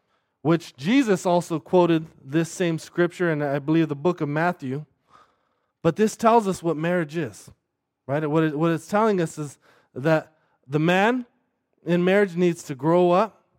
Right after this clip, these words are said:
right? Get a job, move out of his mom and dad's house, and, and, and marry a wife, right? That's what, what marriage is. And so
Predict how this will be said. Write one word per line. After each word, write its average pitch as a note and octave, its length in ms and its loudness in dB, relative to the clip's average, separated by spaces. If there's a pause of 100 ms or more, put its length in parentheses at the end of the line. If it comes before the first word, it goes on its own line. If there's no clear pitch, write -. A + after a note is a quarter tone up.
(680)
right? C#3 300 -4
Get D#3+ 160 -2
a F3 80 -2
job, E3+ 480 -2 (420)
move F3 300 4
out F#3+ 180 6
of F#3+ 60 0
his D#3+ 160 0
mom F#3+ 680 -2
and D3 160 -4
dad's F3 300 0
house, F#3 680 -4 (680)
and, C#3 260 -4
and, C3+ 220 -8
and C3 380 -8
marry C#3 400 -4
a D3 80 -2
wife, E3 320 -8 (720)
right? C3+ 180 -10
That's C#3+ 220 -6
what, C#3+ 260 -6
what C3 480 -10
marriage D#3 360 -4
is. A#2+ 160 -10
And A#2+ 100 -10
so D#3 240 -6